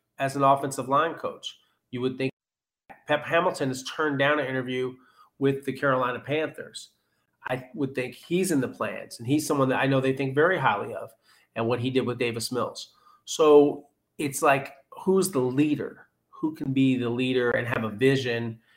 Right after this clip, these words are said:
for this as you take it into the next steps? 'Cause really, the rebuild to me, it, they did the, you know, the first foundation of it. This is a pivotal year, because it's really a three-year rebuilding project.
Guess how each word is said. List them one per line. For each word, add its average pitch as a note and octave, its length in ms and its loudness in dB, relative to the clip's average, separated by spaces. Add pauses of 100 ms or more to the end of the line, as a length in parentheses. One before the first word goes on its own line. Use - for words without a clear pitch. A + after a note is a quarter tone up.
(220)
for B2 360 4
this A#2 440 -2 (100)
as B2 200 -4
you A#2+ 80 -6
take C3 240 -2
it A#2 100 -2
into A2+ 240 -4
the A2 120 -4
next B2 440 0
steps? - 640 -2 (360)
'Cause B2+ 220 -2
really, E3+ 580 8 (760)
the C#3 100 6
rebuild E3+ 520 12
to C#3+ 100 2
me, D3 560 4 (420)
it, C#3 320 -4
they C#3+ 180 4
did C#3 280 2
the, C3 260 0
you E3 100 -2
know, B2 100 2
the B2+ 220 -4 (380)
first D#3 400 4
foundation C3+ 500 2
of D#3+ 140 2
it. E3 280 -2 (400)
This D#3 220 2
is C3 140 0
a A2+ 60 -4
pivotal D3+ 460 0
year, B2+ 460 -2 (440)
because C3+ 260 2
it's B2+ 140 0
really F3+ 220 6
a B2+ 60 4
three-year D3 460 2
rebuilding A#2 540 -4
project. - 600 -4